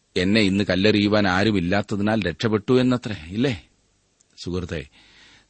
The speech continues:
താങ്കൾക്ക് രക്ഷപ്പെടുവാൻ ഒരൊറ്റ മാർഗമേ ഉള്ളൂ. ഇതുവരെ ചെയ്ത എല്ലാ തെറ്റുകളും മനഃപൂർവ്വമായി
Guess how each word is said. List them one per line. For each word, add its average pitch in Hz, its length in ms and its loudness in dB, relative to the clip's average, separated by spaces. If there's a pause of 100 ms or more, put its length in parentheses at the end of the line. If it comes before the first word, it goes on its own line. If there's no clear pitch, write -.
(100)
താങ്കൾക്ക് 104 440 0
രക്ഷപ്പെടുവാൻ 95 640 -2
ഒരൊറ്റ 90 320 -4
മാർഗമേ 87 460 -2
ഉള്ളൂ. 73 320 -10 (640)
ഇതുവരെ 110 360 2
ചെയ്ത 85 520 -4 (1400)
എല്ലാ 110 540 2 (240)
തെറ്റുകളും 73 560 -8 (1120)
മനഃപൂർവ്വമായി 85 1080 -4